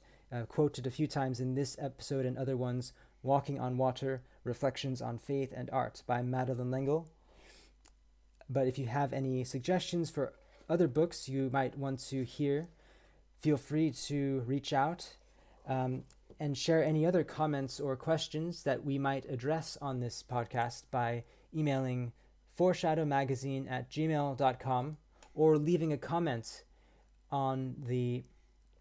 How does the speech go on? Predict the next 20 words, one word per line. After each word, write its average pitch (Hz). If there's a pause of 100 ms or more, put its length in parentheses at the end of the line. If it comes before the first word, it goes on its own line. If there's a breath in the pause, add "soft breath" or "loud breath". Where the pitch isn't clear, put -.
(260)
um, 120 (220)
this 131 (240 soft breath)
post 131
on 120
foreshadowmagazine 127
dot 117
com, 120
where 123
we 123
post, 127 (420 loud breath)
um, 117
new 139
writings, 131 (100)
podcasts, 127 (360 soft breath)
and 120
various 131
other 135
work 117 (100)
every 143
week. 120